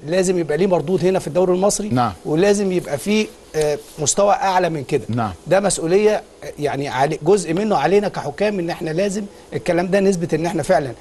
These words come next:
Speaker 2: مم.
Speaker 1: الحكام اللي كانوا في امم افريقيا دول هم اللي بيحكموا في الدوري المصري، بس مطلوب واحد تحمي حكامك دول.
Speaker 2: مم.
Speaker 1: ما نبقاش احنا اول كبش فدا في اول غلطه.
Speaker 2: اه.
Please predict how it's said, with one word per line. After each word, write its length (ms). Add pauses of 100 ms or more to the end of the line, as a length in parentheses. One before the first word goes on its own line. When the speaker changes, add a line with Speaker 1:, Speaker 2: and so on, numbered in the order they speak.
(160)
Speaker 2:
مم. 100
Speaker 1:
الحكام 220
اللي 80
كانوا 200
في 100
امم 220
افريقيا 320
دول 160 (280)
هم 140
اللي 100
بيحكموا 320
في 60
الدوري 200
المصري، 340
بس 320
مطلوب 440 (640)
واحد 260 (460)
تحمي 340
حكامك 460
دول. 220 (300)
Speaker 2:
مم. 280
Speaker 1:
ما 80
نبقاش 320
احنا 240
اول 320
كبش 280
فدا 340 (300)
في 100
اول 280
غلطه. 320 (120)
Speaker 2:
اه. 220